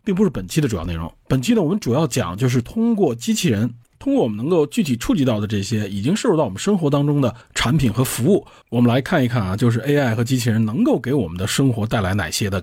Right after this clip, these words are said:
改变。那像一八X这样的家庭护理机器人啊，以及很多相关的一些产品、一些机器人，显然已经呈现出来，就是机器人它的这个成本优势啊，它已经不是非常昂贵的一个设备了，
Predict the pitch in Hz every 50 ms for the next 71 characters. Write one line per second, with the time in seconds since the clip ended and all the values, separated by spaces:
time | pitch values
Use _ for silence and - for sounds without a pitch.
0 | - - - 87 82 - 92 - - _ _ _ _ _ _ _ _ _ _ _
1 | _ _ _ _ _ _ _ _ _ _ _ _ _ _ _ _ _ - 175 -
2 | 233 220 180 156 - 165 160 175 170 170 156 131 117 - 123 110 104 123 120 110
3 | 104 101 98 95 - 135 127 123 131 127 120 135 113 101 95 101 107 101 95 92
4 | 90 87 85 - - 95 104 98 113 143 127 - - 90 90 92 127 139 156 160
5 | - - - - 151 147 143 151 151 147 135 117 110 95 113 107 101 - - 101
6 | 104 113 - 101 95 98 101 - 113 104 107 107 98 - 101 87 87 - - _
7 | _ _ _ _ _ - - 123 175 185 160 175 185 - - 127 151 202 202 240
8 | 208 147 120 120 131 113 107 117 123 117 110 101 - 170 151 131 110 117 120 113
9 | 131 123 123 127 110 101 95 - - - 104 120 170 175 - 92 95 95 95 101
10 | - - - - 104 - - - 131 117 135 139 117 127 156 147 135 - - 135
11 | 117 120 127 - - 98 107 120 156 202 190 147 120 104 101 107 113 - 117 98
12 | 90 87 85 - -